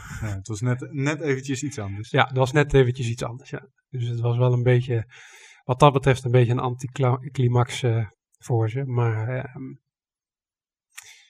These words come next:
Speaker 2: ja, dat was dus wel even heftig om te moeten vertellen.
Speaker 1: Ja.
Speaker 2: En, eh, nou heeft mijn, die, mijn moeder, die is zelf ook verpleegkundige, die heeft wel altijd rekening gehouden met het feit dat,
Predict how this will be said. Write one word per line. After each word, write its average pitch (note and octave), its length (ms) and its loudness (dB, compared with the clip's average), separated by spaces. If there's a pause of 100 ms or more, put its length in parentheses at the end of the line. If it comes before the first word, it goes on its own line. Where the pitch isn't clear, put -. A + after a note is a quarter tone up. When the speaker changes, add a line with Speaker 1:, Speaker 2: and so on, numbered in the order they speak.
(140)
Speaker 2:
ja, D3 280 4
dat C3 160 4
was C3 160 6
dus C3 140 0
wel B2+ 160 6
even B2+ 220 4
heftig C3 340 2
om B2 240 -2
te B2+ 120 0
moeten B2 240 0
vertellen. A#2+ 600 -2
Speaker 1:
Ja. A#2 280 -6 (260)
Speaker 2:
En, B2 520 2
eh, C3 720 -12
nou B2+ 240 4
heeft C3+ 200 4
mijn, B2 320 2
die, C3 220 -2
mijn B2+ 120 4
moeder, C3 200 4
die A#2+ 100 4
is A2+ 60 0
zelf A2+ 240 0
ook C3 140 0
verpleegkundige, C#3+ 920 -4 (580)
die B2 220 2
heeft B2 240 4
wel B2 220 6
altijd B2+ 360 4
rekening B2 480 4
gehouden A#2 340 4
met A#2 140 0
het A#2 120 -4
feit A#2+ 500 0
dat, A#2 440 -8